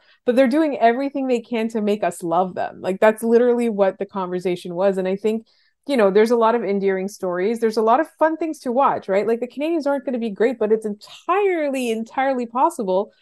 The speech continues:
knock on wood, I don't wanna jinx them with any injury or anything like that, but it's entirely possible that Cole Caulfield sniffs forty goals, right? That's still something to watch. Up until it's out of the realm of possibility, that's still something that we can watch and love, right? It's really fun to find Nick Suzuki get, like,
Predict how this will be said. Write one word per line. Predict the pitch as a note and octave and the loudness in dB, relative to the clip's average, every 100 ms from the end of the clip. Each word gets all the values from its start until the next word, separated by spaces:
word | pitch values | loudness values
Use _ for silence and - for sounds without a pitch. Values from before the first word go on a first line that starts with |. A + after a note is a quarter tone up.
| _ _ _ _ | _ _ _ _
knock | G#3 A3 A#3+ | 2 4 6
on | D4+ D4+ | 4 4
wood, | A3+ A3 | 4 2
I | A3+ | 2
don't | G#3 | 0
wanna | B3 C4+ | -2 -4
jinx | C4 C4 | -6 -4
them | C#4+ | -4
with | C#4 | -2
any | C#4+ C#4 | -2 -2
injury | - B3 C#4 A3 | -2 -2 -2 0
or | G3 | 0
anything | G3 G#3+ G#3+ G3+ | 0 -2 -4 -4
like | F#3 | -2
that, | F#3+ A#3 | 0 0
but | D4 | 0
it's | D4 D4+ | -4 -6
entirely | C#4+ D#4 D#4+ | 0 2 2
possible | D#4 C#4 D4+ B3+ A3+ | 2 2 2 0 -2
that | G3+ | -2
Cole | - B3+ | -4 -2
Caulfield | B3 B3 A#3+ G3 | -2 0 0 0
sniffs | - - A3 A#3 - | -4 -2 -2 -2 -4
forty | A3 A#3+ A#3+ | 0 0 0
goals, | F3+ - - - | 0 0 -2 -8
right? | D#3+ F3+ D4 - _ _ _ | -2 -2 -2 -6 _ _ _
That's | B3+ C4+ | -2 0
still | - F4 | 0 0
something | F4 E4 D4+ | 0 0 -2
to | B3+ | -2
watch. | A3 B3+ - | 2 4 4
Up | A3 | 0
until | D4+ C#4+ D#4 | -2 0 -2
it's | D4 - | -2 0
out | A3 | 0
of | B3 | 0
the | G#3+ | 0
realm | G#3 A#3 | 0 0
of | A3+ | -4
possibility, | A#3 A3 G3+ E3+ F3 B3 | -4 -4 -4 -4 -4 -2
that's | C4+ C4+ | -2 -2
still | - C#4+ | -4 -4
something | C4+ A#3+ C4 | -4 -4 -2
that | A#3 | -2
we | G#3+ | -2
can | G#3+ G3+ | -4 -2
watch | F3 F#3 G3+ | 0 -2 -2
and | G3+ | -4
love, | F#3+ A#3 - | 0 0 0
right? | F#3+ A#3 - _ _ - | 0 0 -2 _ _ -4
It's | B3+ | -2
really | A#3 A3 D#4+ F4 | -2 -2 2 0
fun | - B3+ B3 | 0 -2 -2
to | A3+ G3+ | -2 -6
find | - A3 A3 A#3 | -4 -2 -2 -2
Nick | A#3 A#3+ | -4 -4
Suzuki | G#3+ F#3+ G#3 G#3 G3+ | -4 -4 -4 -6 -4
get, | F3+ G3 | -2 -2
like, | G3 F#3 | -2 -6